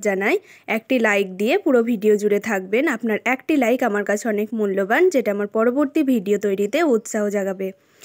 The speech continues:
এই যে দেখুন, পকোড়াগুলো এরকম লাল করে আমি ভেজে নিয়েছি। এবার একটা প্লেটে তুলে নেব। বাকি যে ব্যাটারটি ছিল,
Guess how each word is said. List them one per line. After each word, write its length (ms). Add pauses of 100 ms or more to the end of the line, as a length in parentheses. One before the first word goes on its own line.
(260)
এই 120
যে 120
দেখুন, 360
পকোড়াগুলো 560
এরকম 380
লাল 240
করে 180
আমি 140
ভেজে 280
নিয়েছি। 320
এবার 200
একটা 220
প্লেটে 340
তুলে 240
নেব। 200 (2250)
বাকি 300
যে 140
ব্যাটারটি 380
ছিল, 220